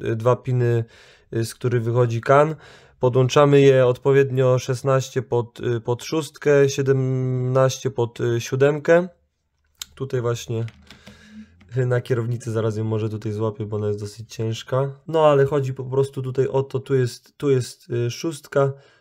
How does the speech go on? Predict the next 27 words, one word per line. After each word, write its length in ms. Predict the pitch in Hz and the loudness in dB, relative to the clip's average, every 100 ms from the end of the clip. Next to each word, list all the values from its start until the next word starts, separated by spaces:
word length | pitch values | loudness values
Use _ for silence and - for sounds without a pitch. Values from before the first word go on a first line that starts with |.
| _ | _
tu 140 | - 139 | -2 2
jest, 340 | 127 - - | 2 -2 -8
y, 220 | 127 123 | -4 -4
siódemka 760 | 120 139 143 156 143 151 151 147 _ - - _ | -4 0 0 0 0 2 2 -2 _ -20 -20 _
i 220 | - 127 123 | -8 -6 -2
pod 340 | 143 139 139 | 0 0 2
te 120 | 143 | 0
dwa, 380 | 123 131 139 123 127 - | 2 2 2 0 -6 -8
y, 100 | 123 | -6
podpinamy 800 | 135 120 - 131 131 127 123 113 | -6 -6 -4 -2 0 0 -2 -2
właśnie 460 | 127 120 - 120 | -2 -2 -4 -4
przewód. 600 | 110 - 143 120 113 - _ _ _ - | -4 -2 0 0 -6 -12 _ _ _ -4
Y, 120 | 123 | -4
przewód, 420 | 120 - 151 147 139 | -2 0 0 0 -4
który 240 | 143 135 | -2 -2
tutaj 240 | 127 135 | 0 0
już 160 | 131 123 | 0 0
się 100 | 135 | -2
dowiedziałem, 540 | 131 123 123 135 131 | -2 0 2 2 2
że, 480 | 120 117 127 123 123 120 123 - | -2 -2 0 2 0 -2 -6 -10
mm, 220 | 123 120 | -8 -8
powinien 440 | 113 123 131 131 127 | -6 -4 0 0 -2
być 220 | 127 - | -4 -8
przewodem 460 | - 135 131 131 | -4 0 0 0
ekranowanym 760 | 131 131 131 127 135 135 127 120 - - _ _ _ | -2 0 0 2 2 2 0 -2 -8 -20 _ _ _
i 320 | - 123 120 120 | -8 -4 -4 -4
skręcanym. 880 | - - 147 135 147 135 147 170 | -4 0 0 2 2 4 2 -2